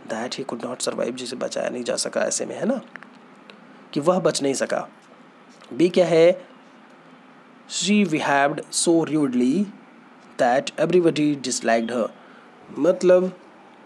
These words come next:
बहुत ही बुरी तरीके से उसने behave किया, ठीक है, rudely, बुरा व्यवहार, बुरी तरीके से, जैसे होता है ना, रूड व्यवहार होना एक व्यंग तरीके से आपका, मतलब गलत तरीके से,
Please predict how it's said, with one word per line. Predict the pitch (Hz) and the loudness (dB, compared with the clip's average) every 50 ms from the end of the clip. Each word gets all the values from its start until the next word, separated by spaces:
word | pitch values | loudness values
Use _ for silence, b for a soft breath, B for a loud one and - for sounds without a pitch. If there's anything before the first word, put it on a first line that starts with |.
| - - - - - - - - - - - - - - 123 - | -20 -20 -20 -20 -20 -20 -20 -20 -20 -20 -20 -18 -18 -12 -4 -4
बहुत | 156 - - 180 190 190 190 | -4 -2 2 2 2 4 2
ही | 165 | 0
बुरी | 131 117 147 165 180 | 2 2 4 4 4
तरीके | 175 180 170 160 156 160 160 | 4 4 4 4 4 4 4
से | - 165 | 4 4
उसने | 156 143 - - 143 135 131 | 4 2 2 0 2 2 2
behave | 123 117 117 107 131 139 147 147 143 | 2 0 -2 -2 0 0 0 0 0
किया, | 143 143 139 139 135 156 170 - - - - - - - - | 2 4 4 4 4 2 0 -6 -18 -20 -20 -20 -20 -18 -14
ठीक | - - | -6 -4
है, | 139 | -2
rudely, | 123 131 143 151 151 147 147 156 156 170 185 175 - - - | 2 4 6 6 6 6 6 6 6 6 4 2 -4 -10 -4
बुरा | 131 135 139 139 139 | 2 4 4 4 4
व्यवहार, | 139 135 131 135 139 143 143 147 - B B B B B B B B B B B B B - | 2 0 0 0 0 0 0 -2 -4 B B B B B B B B B B B B B 2
बुरी | 143 143 147 | 4 4 4
तरीके | 139 143 139 139 131 - 135 131 | 4 4 4 4 4 4 2 2
से, | - 131 139 147 170 - - - B B B B B B B | 4 4 2 2 2 0 -8 -20 B B B B B B B
जैसे | - - 170 208 | -6 2 4 4
होता | 202 170 | 4 4
है | 143 151 | 4 6
ना, | 165 | 6
रूड | 160 160 156 | 6 6 6
व्यवहार | 147 135 131 123 127 131 131 | 6 6 6 6 4 2 0
होना | 127 135 131 127 | 2 2 2 2
एक | 127 123 131 | 2 0 0
व्यंग | 117 120 139 139 143 | 0 2 2 2 2
तरीके | 143 - 135 127 123 127 135 123 | 2 0 0 0 0 0 0 2
से | - 135 | 4 4
आपका, | 127 127 127 - - - | 4 4 4 2 0 0
मतलब | - 143 170 175 165 143 | 2 4 4 4 6 6
गलत | 156 156 156 151 | 6 4 4 4
तरीके | - 147 135 139 127 139 131 | 4 2 2 2 2 2 0
से, | 123 139 165 190 | 2 2 0 -2